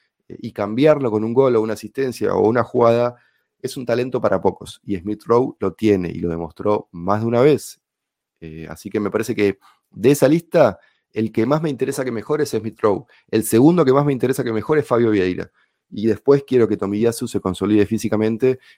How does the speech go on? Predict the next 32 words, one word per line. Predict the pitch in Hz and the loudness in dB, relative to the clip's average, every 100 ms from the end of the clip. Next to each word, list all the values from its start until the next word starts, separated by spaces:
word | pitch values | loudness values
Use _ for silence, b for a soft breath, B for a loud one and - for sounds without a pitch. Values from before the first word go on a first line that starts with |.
| _ | _
porque | 90 - 87 | -6 -2 -2
lo | 85 | -2
necesitamos | 87 87 - 82 92 107 117 120 - | -2 -4 -4 -6 -2 0 0 -4 -10
y | 90 | -8
lo | 87 | -4
vamos | 92 90 - | -4 -6 -10
a | |
necesitar | 82 92 90 90 | -10 -8 -4 -2
la | |
próxima | 85 87 85 | -4 -8 -10
temporada. | 90 82 95 101 - _ _ _ b b b b b _ | -8 -2 -2 -2 -6 _ _ _ b b b b b _
Em, | - 98 95 95 92 92 92 92 92 - _ _ _ _ _ _ _ | -2 0 0 -2 -6 -4 -4 -4 -6 -12 _ _ _ _ _ _ _
después, | 113 113 123 | -4 0 0
los | 104 104 | 0 2
peores, | 147 196 202 185 | 2 6 6 4
creo | - 135 | 0 0
que | 120 | 2
ahí | 120 | 0
está | 117 | -2
clarísimo. | 104 123 123 131 | -2 -2 -4 -4
Holding | 117 - 120 123 120 | -2 2 2 2 -2
es | 101 | -4
el, | 95 95 - | -6 -6 -10
el, | 82 - - | -12 -14 -16
el | 92 - | -14 -4
peor | 95 104 107 - | 2 2 2 -6
jugador | - 95 107 101 | -6 0 0 0
de | - | -2
este | 98 | -6
plantel | _ 101 95 117 107 | _ -4 -2 -2 -4
para | 101 104 | -4 -2
mí. | 127 131 | -4 -6